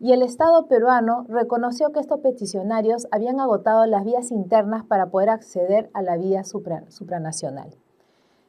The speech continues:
En ese sentido, posteriormente, cuando el Estado peruano quiso desconocer que los peticionarios habían agotado la vía interna, la Corte le señaló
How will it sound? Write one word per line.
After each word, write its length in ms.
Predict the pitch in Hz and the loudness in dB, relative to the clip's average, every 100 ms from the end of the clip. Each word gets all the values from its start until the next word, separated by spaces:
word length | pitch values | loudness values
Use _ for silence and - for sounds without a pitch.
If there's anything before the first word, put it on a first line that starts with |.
| _ _ | _ _
En 160 | 190 196 | -4 -4
ese 240 | 202 220 | -4 -6
sentido, 520 | 240 233 285 269 262 | -4 -2 2 2 2
posteriormente, 640 | 233 202 190 202 226 226 240 | 0 -4 -2 -2 -2 -2 -4
cuando 200 | 202 175 | -4 -4
el 60 | |
Estado 320 | 170 240 254 | -6 -4 -4
peruano 420 | 240 208 233 233 233 | -2 -2 -2 -2 -6
quiso 320 | 220 240 226 | -6 -4 -4
desconocer 920 | 196 185 208 175 170 - 247 220 180 - _ _ | -4 -2 -2 -2 -4 0 2 2 -2 -16 _ _
que 120 | 208 | -2
los 100 | 190 | -2
peticionarios 720 | 185 180 180 180 190 208 190 180 | -2 -6 -6 -8 -6 -4 -4 -4
habían 220 | 175 208 | -6 -4
agotado 560 | 214 175 180 202 180 - _ _ | -2 -4 0 0 0 -6 _ _
la 200 | 180 175 | -2 0
vía 360 | 214 226 190 | 2 2 2
interna, 720 | 170 170 165 233 196 180 202 - | 0 -4 2 4 4 0 -6 -2
la 180 | 214 185 | -2 0
Corte 340 | 208 202 233 | 0 0 0
le 100 | 254 | -4
señaló 540 | 254 294 285 254 269 | -4 -6 -2 0 0